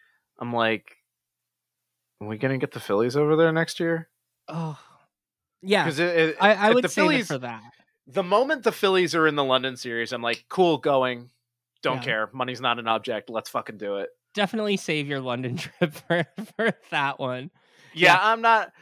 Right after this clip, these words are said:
Speaker 1: the first one, I was like, "Oh, hell yeah, I really wanna go, but also, I hate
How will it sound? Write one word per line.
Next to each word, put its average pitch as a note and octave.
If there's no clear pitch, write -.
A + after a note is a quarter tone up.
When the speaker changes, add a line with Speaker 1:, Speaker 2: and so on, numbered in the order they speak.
Speaker 1:
the G3
first A#3+
one, G3+
I E3+
was E3+
like, D#3+
"Oh, E3+
hell B3
yeah, G3
I D#3+
really A3+
wanna G#3
go, F#3+
but F#3+
also, F3
I E3+
hate F#3